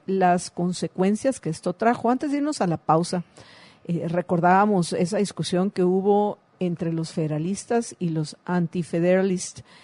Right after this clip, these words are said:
que les preocupaba principalmente a estos segundos, que fueron los que perdieron, porque las trece colonias al final votaron a favor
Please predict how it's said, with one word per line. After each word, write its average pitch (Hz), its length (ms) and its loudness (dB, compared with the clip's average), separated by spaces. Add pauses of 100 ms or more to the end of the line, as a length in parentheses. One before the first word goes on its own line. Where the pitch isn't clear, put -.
(300)
que 170 240 0
les 170 220 2
preocupaba 196 760 4
principalmente 226 720 2
a 240 40 6
estos 269 280 -2
segundos, 269 480 0
que 180 100 0
fueron 233 260 2
los 254 120 -4
que 233 100 -2
perdieron, 180 580 0
porque 170 440 -4 (280)
las - 200 -8
trece 208 300 -2
colonias 202 680 2
al 170 140 0
final 185 520 0
votaron 170 880 0
a 139 120 -8
favor 190 540 2